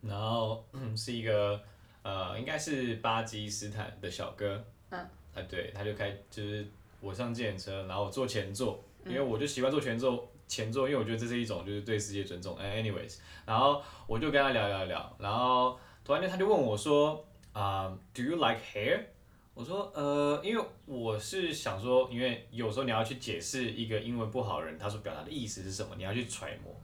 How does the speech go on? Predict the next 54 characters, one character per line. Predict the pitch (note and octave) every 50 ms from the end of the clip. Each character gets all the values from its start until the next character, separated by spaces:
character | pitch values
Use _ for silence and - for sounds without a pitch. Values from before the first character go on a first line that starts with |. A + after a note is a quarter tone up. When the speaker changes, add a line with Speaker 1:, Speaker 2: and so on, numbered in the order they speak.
| - -
Speaker 2:
对。 | - E3+ -
Speaker 1:
所 | - C3+ C3
以 | C3
就， | C#3+
“OK， | D#3 E3+ - F3 F3 F3 F3+ - - - - - -
呃， | - A#2+ A#2 A#2 A#2 A#2 A2+
他 | - - F3+ F#3 F#3 F3+ F3+
的 | - - -
意 | - F3 D3+
思 | C3 B2 B2
会 | - D#3+ C#3+
不 | D3
会 | C#3+ C3+ C3+
是 | C#3 C3+
说， | - - C#3 C3 B2+ B2+ C3 C3 - - - - - - -
呃， | G#2 G2 G2 F#2+ F#2 F2+ F2 E2+ E2+ E2+ - - -
头 | - C3 C#3
发 | B2+ G2+ F#2+
多 | - A#2 B2 B2
一 |
点 | A#2 G2 E2+ F#2
或 | G2+ A#2
长 | A2 G#2 F#2 F2+
头 | E2+ F2+ F#2+ G2+
发， | F#2+ - - -
哦， | - -
Speaker 2:
嗯。 | F3+ D#3+ D#3
Speaker 1:
是， | - - A2+ A2 F#2+ F#2+
是， | - - - A#2+ A2+ G#2
是 | - - C3+
好 | A2+ - - - - -
的， | - - -
是 | - - - C#3+
吗？” | A#2+ A2 A2 A2 A2
这 | A2+
样 | G#2+ G#2 E3
子。 | D#3 - - - - - - -
Speaker 2:
嗯。 | - G3
哦， | - G#3
因 | G#3+
为 | A3+
阿 | - A3 A3
拉 | G#3+ G#3+ G#3+
伯 | G#3+ E3+ D#3 D#3+
男 | D3 D3 D3 D#3+
生 | D#3+ D#3+ D#3+ E3
很 | E3 D3 D3 D3+
喜 | D3+ - C#3 C3+
欢 | - C#3 D3 D3 D3 D3
长 | - - - C3 C3 C#3 C#3+
发 | D3 - - - - - - - -
的 | - - - G#2+ - - - - -
女 | - - - -
生。 | - - - -